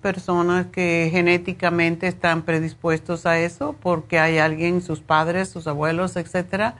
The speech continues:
Am, personas, y no tenemos, eh, ni mucha idea a veces del impacto que tiene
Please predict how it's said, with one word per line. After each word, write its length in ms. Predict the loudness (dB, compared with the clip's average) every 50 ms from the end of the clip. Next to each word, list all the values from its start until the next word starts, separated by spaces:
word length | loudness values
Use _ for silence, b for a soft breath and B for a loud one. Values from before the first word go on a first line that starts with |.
| B B B B B B B B B B B B B B
Am, 720 | 6 8 8 10 10 8 8 6 4 2 0 0 0 -2 -4 -10 -18 -20 _ _ -20 -20 -20 -20 -20 _ -20 -20 _ -12 -10 -10 -10 -10 -14 -20 -20 -8 0 4
personas, 1000 | 4 6 4 4 2 2 4 4 6 6 6 4 4 4 4 4 4 2 -2 -4 -4
y 160 | -2 0 2
no 220 | 2 4 2 2 2
tenemos, 680 | 2 2 4 4 4 4 4 4 4 4 2 0 -6 -6 -2
eh, 180 | 0 0 2
ni 320 | 2 0 0 0 2 2 2
mucha 500 | 2 2 2 0 0 0 0 2 2 2
idea 460 | 2 2 2 4 4 6 6 6 6
a 40 | 6
veces 640 | 4 4 2 0 0 -2 0 0 0 0 -2 -4 b b b b b b b b b b b b
del 460 | -10 -2 2 4 6 6 6 4 4 2
impacto 720 | 0 0 2 4 6 6 6 4 2 -2 -2 -2 0 2
que 100 | 0 0
tiene 800 | 0 0 0 0 2 2 2 2 2 2 2 2 2 0 -4